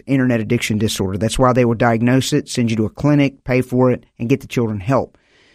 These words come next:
So that's what happened. They had some shocking things, and now you s-, we've also have video footage of children who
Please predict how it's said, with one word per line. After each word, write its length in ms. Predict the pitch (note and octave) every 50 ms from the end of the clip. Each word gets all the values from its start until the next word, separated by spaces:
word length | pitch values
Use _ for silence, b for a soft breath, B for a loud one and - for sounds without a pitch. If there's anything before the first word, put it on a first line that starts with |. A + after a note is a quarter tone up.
| b b b
So 400 | - - D3+ D3 D3 C#3+ - - _
that's 520 | - E2+ F#2+ D3 B2+ D3+ F3 G#3 A3+ A3+ -
what 160 | G#3 G3 F3+
happened. 480 | E3+ E3+ F3+ G3 A3+ A3+ F#3 D#3 C#3 C3+
They 100 | C3+ D3
had 160 | D3 C3+ A#2
some 200 | - - B2 A2
shocking 640 | - - - - F#3+ F3+ G#3+ A3 - F3+ D#3+ C#3+ B2+
things, 340 | - - E3+ E3+ D#3 C3+ B2
and 140 | C3 A#2+ A#2+
now 160 | B2 D#3 F3
you 160 | E3 C#3 B2+
s-, 180 | A#2+ - - -
we've 320 | F2+ A2+ A2 A2 A#2 B2+
also 320 | C3+ D#3 D3+ - C#3 B2
have 120 | B2+ A#2 A2
video 260 | B2+ C3 C3 B2 A#2+
footage 360 | A2 - B2+ A#2+ A#2+ A2 A2
of 100 | A2 G2+
children 400 | - - C#3+ C3+ C#3+ C3+ B2+ A2+
who 200 | A#2 A2+ A#2 G#2+